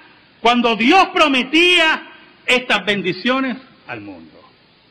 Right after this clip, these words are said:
Cuando el Juan el Bautista aparece, que lo hemos dicho aquí muchas veces, Juan el Bautista confronta a los dirigentes religiosos y le dice,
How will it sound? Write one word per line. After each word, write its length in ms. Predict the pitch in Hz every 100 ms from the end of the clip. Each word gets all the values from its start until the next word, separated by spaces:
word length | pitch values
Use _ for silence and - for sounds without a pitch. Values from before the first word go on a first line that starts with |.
| _ _ _ _ _ _ _
Cuando 220 | - 127
el 40 |
Juan 160 | 123 143
el 100 | 139
Bautista 680 | 135 123 160 - - 131 - 151
aparece, 640 | 123 131 180 214 - 220
que 80 | 139
lo 80 | 127
hemos 180 | 135
dicho 240 | 131 131 131
aquí 160 | -
muchas 320 | 135 131 127 127
veces, 400 | 196 208 - 202 _ _ _ _
Juan 160 | 143 131
el 80 | 127
Bautista 560 | 123 107 147 - 127 - _ _ _ _ _ _ -
confronta 840 | 170 156 - 190 147 107 - 104 -
a 60 | 135
los 120 | 131
dirigentes 520 | 123 117 131 110 113
religiosos 560 | 117 104 95 139 - - _ _ _ _ _ _ _ _ _ _ _ _ _ _ _ _ _ _ _ _ _
y 100 | 180
le 140 | 165 151
dice, 360 | 170 - 131